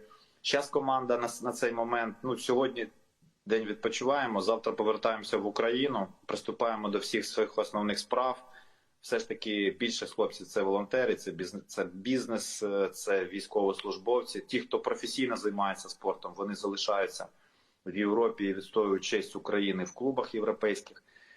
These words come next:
А, у нас чемпіонат, е, світу проходить кожний рік, один раз на рік.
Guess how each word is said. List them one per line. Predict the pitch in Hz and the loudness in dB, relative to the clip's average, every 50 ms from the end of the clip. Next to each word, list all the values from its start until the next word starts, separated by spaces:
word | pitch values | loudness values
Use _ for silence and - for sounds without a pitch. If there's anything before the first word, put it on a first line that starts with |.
| - _ _ | -20 _ _
А, | - 101 101 98 98 101 98 98 101 98 98 - | -2 0 2 2 2 2 2 2 2 2 0 0
у | 123 | 0
нас | 123 127 131 127 - - - - | 0 0 0 0 -2 -6 -8 -8
чемпіонат, | - - - 117 113 - 127 123 123 120 123 - - - | -6 -4 -4 -2 -2 -2 0 2 0 0 -2 -2 -2 2
е, | 120 113 110 | 2 2 2
світу | - - 117 123 131 131 - 107 | 0 -2 -2 0 0 0 0 -4
проходить | - - 110 110 - 120 110 110 110 98 - | -2 -2 -4 0 2 2 2 2 0 -4 0
кожний | - 120 117 113 113 117 113 110 | 2 2 2 2 0 -2 -2 -2
рік, | 107 110 110 - - - | -2 -2 -4 -6 -4 -2
один | 113 110 - 110 107 104 | -2 -2 -2 -2 -2 0
раз | 104 101 98 - - - | 0 0 0 -2 -6 -6
на | 104 98 | -4 -4
рік. | 95 98 113 - - - | -4 -4 -8 -12 -12 -16